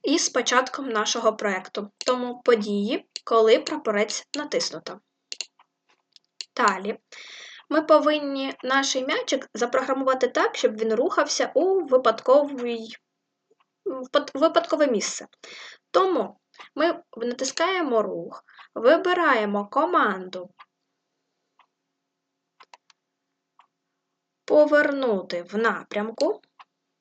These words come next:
І замість числа дев'я-, е, дев'яносто ми поставимо із групи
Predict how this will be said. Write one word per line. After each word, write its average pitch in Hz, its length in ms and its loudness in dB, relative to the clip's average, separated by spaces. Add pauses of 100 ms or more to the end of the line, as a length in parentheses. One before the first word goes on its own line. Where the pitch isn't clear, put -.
(1400)
І 285 80 0
замість 208 460 0
числа 233 280 0
дев'я-, 233 300 0
е, 240 140 -2
дев'яносто 277 580 0
ми 269 160 0
поставимо 254 760 0
із 247 180 -4
групи 220 420 2